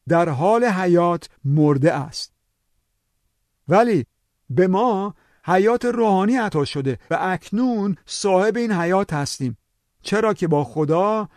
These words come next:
در صلح و آرامش هستیم. این یعنی مشارکت با خدا،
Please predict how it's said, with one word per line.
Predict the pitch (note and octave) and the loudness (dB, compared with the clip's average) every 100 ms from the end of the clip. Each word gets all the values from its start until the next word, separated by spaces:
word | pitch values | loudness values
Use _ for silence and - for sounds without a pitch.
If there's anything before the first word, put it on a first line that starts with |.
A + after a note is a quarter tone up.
| _ | _
در | - C#3+ | -6 -6
صلح | C3+ - - F#3 A3+ F3+ | -6 -12 -4 2 2 2
و | C3+ | -2
آرامش | - D3+ C#3+ D3 F3+ - | -4 -4 -4 -4 -6 -8
هستیم. | B2+ B2+ - B2+ C3+ _ _ _ _ _ _ _ _ _ _ _ _ _ _ _ | -12 -14 -14 -16 -16 _ _ _ _ _ _ _ _ _ _ _ _ _ _ _
این | D#3 G3 | -4 -2
یعنی | F3+ D#3 E3+ F3+ | -2 -2 -2 -2
مشارکت | E3 C#3+ D3 C#3 C3+ D#3+ F3 | -2 -4 -4 -6 -6 -8 -6
با | D3 B2+ | -6 -8
خدا، | - A#2+ B2 | -10 -12 -12